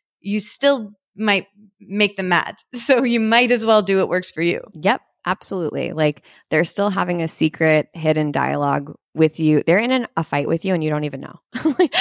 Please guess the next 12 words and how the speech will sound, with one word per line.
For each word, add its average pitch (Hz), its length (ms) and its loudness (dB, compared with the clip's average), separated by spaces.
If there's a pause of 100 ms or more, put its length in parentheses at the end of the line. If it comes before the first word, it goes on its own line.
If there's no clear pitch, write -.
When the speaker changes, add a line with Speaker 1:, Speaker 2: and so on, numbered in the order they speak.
(140)
Speaker 2:
You, 294 160 4
and, 269 540 2
and 220 200 0
you 226 160 4
haven't 214 280 4
done 208 140 2
anything 202 380 -2
wrong. 170 320 -2
It's - 160 -10
just 180 220 -2
that, 180 180 2
like, 160 340 2